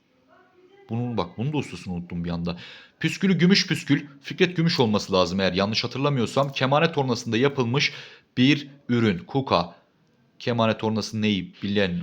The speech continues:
var mı? Bilen varsa bir açıklama yapsın. Ee, bilmeyenler de öğrensin. Tam olarak ben biliyorum hani el tornası, çıtlık tarzı, eski zamanların tornası diyebiliriz size. Onun için de özel bir video çekeceğim ama hani gerçekten akıcı ve en detayına kadar anlatabilecek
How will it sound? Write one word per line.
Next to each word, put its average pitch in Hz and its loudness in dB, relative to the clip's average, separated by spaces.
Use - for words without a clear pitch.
var 107 4
mı? 113 -2
Bilen 98 0
varsa 95 -4
bir 92 0
açıklama 98 -2
yapsın. 98 -6
Ee, 87 -10
bilmeyenler 98 0
de 95 0
öğrensin. 90 -2
Tam 117 -2
olarak 107 2
ben 110 0
biliyorum 110 2
hani 101 -2
el 104 0
tornası, 92 -4
çıtlık - -8
tarzı, 90 -2
eski - -8
zamanların 92 0
tornası 95 -4
diyebiliriz 120 -2
size. 117 2
Onun 170 2
için 165 0
de 160 4
özel 147 4
bir 147 -2
video 143 0
çekeceğim 151 -2
ama 98 2
hani 95 -2
gerçekten 104 0
akıcı 95 -4
ve - -10
en 135 2
detayına 98 0
kadar 98 4
anlatabilecek 101 0